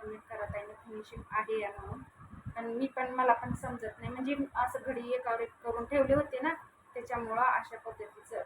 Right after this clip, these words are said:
तर मा-, माझ्या पद्धतीनं तर मला वाटतंच आहे की फिनिशिंग आहे ब्लाऊजला म्हणून. जेवढं फिनिशिंग असली ना ब्लाऊजला, ते ब्लाऊज खूप छान वाटतं ला-, घातल्याच्या नंतर, वेअर केल्याच्या नंतर.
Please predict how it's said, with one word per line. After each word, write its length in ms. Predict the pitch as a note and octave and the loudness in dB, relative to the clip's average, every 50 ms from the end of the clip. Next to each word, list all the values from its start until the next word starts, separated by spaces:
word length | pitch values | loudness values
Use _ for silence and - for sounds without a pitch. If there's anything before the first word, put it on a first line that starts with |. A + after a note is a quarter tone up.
| - | -4
तर 100 | C4 C4+ | 0 4
मा-, 280 | C#4+ D4+ D4 C#4+ C4+ B3+ | 8 12 12 12 12 12
माझ्या 280 | C#4 C#4 C4+ C4+ C#4+ | 12 10 8 8 6
पद्धतीनं 500 | C#4 D4+ D4 D4 D4 C#4+ - - C#4 C#4 | 4 4 4 4 4 2 2 0 0 0
तर 180 | C4+ - C4+ C4+ | 0 0 0 2
मला 260 | C#4 C#4 C4+ C4 C4 | 4 4 6 8 10
वाटतंच 480 | C4+ C#4 C#4 C#4 - - - C#4 C#4 D4+ | 10 10 10 10 6 2 -4 -2 0 0
आहे 200 | C#4+ B3+ B3 B3 | 0 0 -2 -4
की 180 | - - C4 C4+ - | -8 -12 -12 -8 -6
फिनिशिंग 440 | C#4+ B3+ A#3 A3 A3 - - G#3+ - | -4 -4 -4 -6 -8 -8 -8 -4 0
आहे 260 | - A3+ A3+ - A#3 | 2 2 2 2 0
ब्लाऊजला 500 | A3+ - A#3+ A3+ G#3 F#3+ F#3 - - F#3+ | -2 0 2 2 2 2 0 -4 -6 -8
म्हणून. 300 | G3 G3 F#3+ - - - D#4 - - - - - - - - - - - - - - - - - - - - - - - - - - - A#3+ | -6 -6 -6 -8 -8 -8 -10 -14 -16 -18 -18 -18 -18 -16 -18 -20 -20 -20 -20 -20 -20 -20 -20 -20 -20 -20 -20 -20 -20 -20 -12 -10 -10 0 8
जेवढं 220 | C4 D4 C#4+ C#4 C#4+ | 12 12 12 12 12
फिनिशिंग 580 | C#4+ F4 E4+ D4 C#4 C4 C4 C4 - C#4+ C#4 | 10 6 4 4 4 2 0 -2 0 6 8
असली 300 | C4+ C#4+ - - C#4 C#4 | 8 8 8 4 -2 -4
ना 120 | B3 A#3+ A#3+ | -2 -2 0
ब्लाऊजला, 420 | A#3 A#3+ A#3+ A#3 A3+ A3+ A#3 A#3+ | 6 8 8 8 8 4 0 -2
ते 180 | A#3+ A#3+ A#3+ A#3+ | -2 -4 -6 -8
ब्लाऊज 260 | A3 A3+ A3 A#3 A#3 - - - | -6 -4 -2 -2 -4 -4 -8 -12
खूप 240 | B3+ B3+ - - - | -12 -12 -12 -8 -4
छान 200 | A#3 G#3 G#3 G#3 | -4 -4 -2 -2
वाटतं 320 | G#3 G#3 G3+ - - G3 G3+ - - - - | -4 -4 -4 -6 -12 -18 -20 -20 -20 -8 0
ला-, 540 | A3+ G3+ G3+ G3 - - - - - - - - | 4 6 6 6 4 2 0 -2 -6 -8 -4 -2
घातल्याच्या 500 | C4 - - - F#3+ F#3+ F#3 - G#3 G3+ | -2 -2 -2 -6 -10 -10 -8 -8 -8 -8
नंतर, 380 | G3+ G3 G3 - - - - G4 | -6 -8 -10 -10 -12 -12 -10 -8
वेअर 160 | - G3+ G3 | -8 -8 -8
केल्याच्या 420 | - - - F#4+ F#4+ - - G4 | -10 -12 -12 -12 -12 -14 -16 -18
नंतर. 300 | G4 F#4+ - - - - | -20 -20 -20 -18 -18 -16